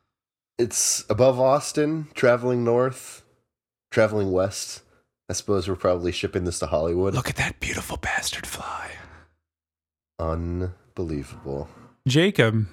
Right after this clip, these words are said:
Speaker 2: what, what do you got going, going on?
Speaker 1: I, I have a pitch for you guys.
Speaker 2: Does it, is it a game or a toy?
Speaker 1: Uh, it's a little bit of both,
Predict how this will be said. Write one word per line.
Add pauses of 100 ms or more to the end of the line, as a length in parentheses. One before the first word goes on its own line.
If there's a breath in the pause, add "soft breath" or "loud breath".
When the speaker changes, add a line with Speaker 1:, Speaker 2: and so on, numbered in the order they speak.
(120)
Speaker 2:
what,
what
do
you
got
going, (160)
going
on? (840 soft breath)
Speaker 1:
I,
I
have
a
pitch
for
you
guys. (840 loud breath)
Speaker 2:
Does
it,
is
it
a
game
or
a
toy? (1300)
Speaker 1:
Uh, (100)
it's
a
little
bit
of
both,